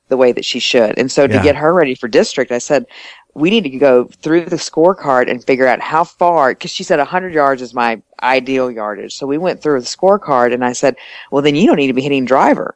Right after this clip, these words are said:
Speaker 1: every hole." And I think that's one thing that folks can do is if you've got a course that you play regularly, it's not necessarily how far you hit your driver. It's that second shot, especially on
Speaker 2: Mm-hmm.
Speaker 1: par fours.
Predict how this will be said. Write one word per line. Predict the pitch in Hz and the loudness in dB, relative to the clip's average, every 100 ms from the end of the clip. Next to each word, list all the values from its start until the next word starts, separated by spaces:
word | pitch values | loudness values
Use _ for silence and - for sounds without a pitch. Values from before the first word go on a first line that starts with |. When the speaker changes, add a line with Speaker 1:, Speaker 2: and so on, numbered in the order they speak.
| - | -4
Speaker 1:
every | 127 120 117 | -2 0 -2
hole." | 113 101 | -2 -2
And | - 143 | -2 0
I | |
think | 175 147 | 0 0
that's | 139 135 | 0 -2
one | 147 147 | -2 -6
thing | 147 120 | -6 -8
that | - | -2
folks | 135 127 - | 0 0 -4
can | 127 107 | -12 -4
do | 123 | 0
is | 147 127 117 | 2 2 0
if | 127 | -2
you've | 135 120 | -2 0
got | 127 127 - - - - | 0 0 -4 -20 -16 -6
a | 135 | -6
course | - 147 - | 0 0 0
that | - | -10
you | 123 | -12
play | - 135 117 - | -4 -2 -2 -4
regularly, | 117 127 160 185 135 113 113 117 - - - _ | 0 2 2 0 -2 -2 -4 -6 -10 -20 -20 _
it's | - - | -6 -2
not | 165 165 | 0 0
necessarily | 160 143 170 156 143 | -4 -2 2 2 2
how | 127 143 139 | -2 -2 -2
far | - 135 | 0 0
you | 131 | 0
hit | 131 139 | -2 -6
your | 113 | -6
driver. | 107 123 131 147 120 | -4 0 2 2 0
It's | 120 - | -2 -2
that | - 117 - | -2 -2 -2
second | - 165 156 - | -2 -2 -2 -4
shot, | - 117 117 | 0 2 0
especially | 117 - 127 - 127 | -2 -4 -4 -2 -4
on | 110 | -4
Speaker 2:
Mm-hmm. | 85 | -2
Speaker 1:
par | 120 | -4
fours. | 113 139 151 120 120 | -2 0 2 2 0